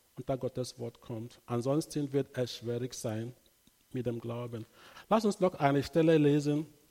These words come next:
in Matthäus zwölf. Matthäus zwölf, ich lese Vers sechsunddreißig und siebenunddreißig. Da sagte auch Jesus etwas sehr, sehr Interessantes. Matthäus zwölf,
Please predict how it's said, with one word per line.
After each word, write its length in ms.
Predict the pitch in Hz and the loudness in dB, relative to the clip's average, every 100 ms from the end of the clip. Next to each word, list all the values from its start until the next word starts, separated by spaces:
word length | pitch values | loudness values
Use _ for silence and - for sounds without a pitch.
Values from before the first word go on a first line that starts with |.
| _ _ _ _ - - | _ _ _ _ -20 -4
in 140 | 139 | 0
Matthäus 680 | 131 127 - 147 143 139 - - | 0 -2 -4 -2 -2 -2 -8 -12
zwölf. 360 | - 127 127 135 - _ _ _ - - | -6 -4 -4 -8 -20 _ _ _ -16 -6
Matthäus 400 | 139 - 196 220 | -6 -2 -2 -2
zwölf, 320 | 143 135 151 - - _ _ _ _ - | 0 0 0 -6 -20 _ _ _ _ -16
ich 160 | 131 | -10
lese 300 | 139 156 156 | -2 0 0
Vers 280 | 143 135 - - - | 0 -2 -4 -12 -12
sechsunddreißig 1000 | - 135 - 139 - 120 127 139 143 - _ _ _ _ _ | -8 -8 -8 -8 -6 -6 -6 -8 -12 -14 _ _ _ _ _
und 160 | 131 123 | -10 -8
siebenunddreißig. 1000 | 127 139 135 127 113 113 117 - 127 - _ _ _ _ _ _ _ | -6 -4 -4 -6 -6 -6 -6 -8 -12 -14 _ _ _ _ _ _ _
Da 320 | 135 135 139 - | -2 -2 -4 -10
sagte 400 | 123 135 - - | -6 -4 -4 -6
auch 160 | 131 | -6
Jesus 400 | 123 127 131 127 | -6 -8 -10 -12
etwas 380 | - 135 131 139 | -10 -10 -8 -8
sehr, 140 | 127 131 | -8 -10
sehr 260 | - 123 - _ _ - | -10 -12 -14 _ _ -14
Interessantes. 960 | - - 113 - 127 - 147 165 - _ _ _ _ _ _ _ _ _ _ _ _ _ _ _ _ _ - | -12 -10 -10 -8 -10 -8 -8 -8 -16 _ _ _ _ _ _ _ _ _ _ _ _ _ _ _ _ _ -14
Matthäus 580 | 120 120 - 131 - - | -12 -12 -10 -10 -10 -10
zwölf, 360 | 120 117 117 | -6 -6 -8